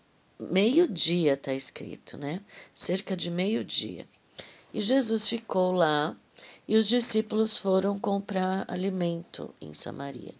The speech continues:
E ele ficou, porque ele tinha marcado um encontro,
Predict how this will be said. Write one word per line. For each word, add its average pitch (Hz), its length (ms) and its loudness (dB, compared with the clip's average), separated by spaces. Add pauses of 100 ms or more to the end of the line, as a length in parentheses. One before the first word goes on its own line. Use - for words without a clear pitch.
E 151 140 -6
ele 147 140 -6
ficou, - 500 -8 (840)
porque 190 520 -2
ele 226 380 0
tinha 175 440 2
marcado 147 800 -6
um 147 100 -8
encontro, - 880 -14